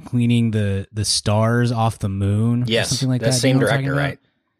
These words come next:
Speaker 1: Okay, that's what I was wondering. I didn't,
Speaker 2: La Luna
Speaker 1: I
Speaker 2: is
Speaker 1: didn't
Speaker 2: what
Speaker 1: know
Speaker 2: that's
Speaker 1: that,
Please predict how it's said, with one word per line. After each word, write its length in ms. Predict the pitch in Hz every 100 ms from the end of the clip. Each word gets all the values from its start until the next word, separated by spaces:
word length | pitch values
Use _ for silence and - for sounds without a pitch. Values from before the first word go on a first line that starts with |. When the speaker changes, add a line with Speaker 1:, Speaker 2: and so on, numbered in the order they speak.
| _ _ _ _ _
Speaker 1:
Okay, 280 | 165 165 131
that's 200 | 143 190
what 100 | 233
I 60 | 202
was 180 | 180
wondering. 400 | 156 202 180 135
I 140 | 127 139
didn't, 260 | 165 165
Speaker 2:
La 80 | 135
Luna 140 | 151 135
Speaker 1:
I 20 |
Speaker 2:
is 60 |
Speaker 1:
didn't 120 | 143 143
Speaker 2:
what 80 |
Speaker 1:
know 100 | 139 160
Speaker 2:
that's 80 |
Speaker 1:
that, 60 | 120